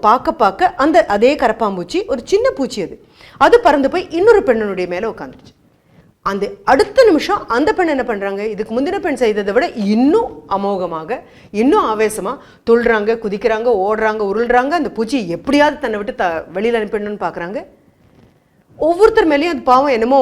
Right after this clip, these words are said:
முறையை எடுத்துட்டு போற மாதிரி ஒவ்வொரு இடத்துலயும் ரிலே ரேஸ் மாதிரி அது பாஞ்சு பாஞ்சு போயிட்டே இருக்கு. கடைசியாக கையில எல்லாருக்கும் சாப்பாடு கொண்டு வந்துட்டு இருக்கக்கூடிய அந்த வெயிட்டர் தோல்ல போய் உட்காந்துருச்சு.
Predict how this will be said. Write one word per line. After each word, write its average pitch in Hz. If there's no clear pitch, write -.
முறையை 226
எடுத்துட்டு 262
போற 208
மாதிரி 277
ஒவ்வொரு 233
இடத்துலயும் 226
ரிலே 240
ரேஸ் 202
மாதிரி 190
அது -
பாஞ்சு 180
பாஞ்சு 202
போயிட்டே 185
இருக்கு. 262
கடைசியாக 220
கையில 302
எல்லாருக்கும் 220
சாப்பாடு 233
கொண்டு 202
வந்துட்டு 190
இருக்கக்கூடிய 180
அந்த 180
வெயிட்டர் 294
தோல்ல 165
போய் 214
உட்காந்துருச்சு. 147